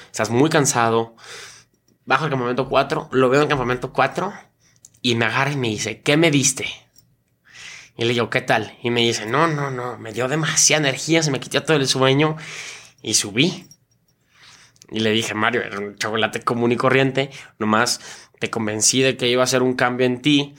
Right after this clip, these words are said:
Tú te convenciste también a ti y mira lo que pasó".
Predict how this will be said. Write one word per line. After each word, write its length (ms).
Tú 120
te 140
convenciste 560
también 320
a 120
ti 260
y 60
mira 220
lo 100
que 120
pasó". 280